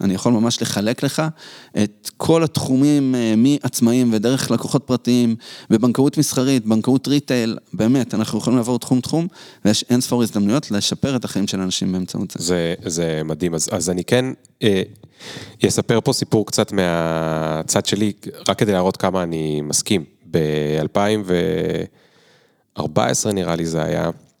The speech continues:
Speaker 2: הקמנו את ה-New School. ה-New School היה בית ספר ל-, אה, creative freelancers.
Speaker 1: Mm-hmm.
Speaker 2: כאילו פרילנסרים מהתחום הקריאיטיב.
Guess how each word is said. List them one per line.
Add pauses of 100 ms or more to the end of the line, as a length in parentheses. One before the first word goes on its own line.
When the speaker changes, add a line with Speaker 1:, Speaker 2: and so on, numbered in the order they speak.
(200)
Speaker 2:
הקמנו
את
ה-New
School.
ה-New
School
היה (140)
בית
ספר
ל-, (1120)
אה, (200)
creative (600)
freelancers. (800)
Speaker 1:
Mm-hmm.
Speaker 2:
כאילו
פרילנסרים
מהתחום
הקריאיטיב.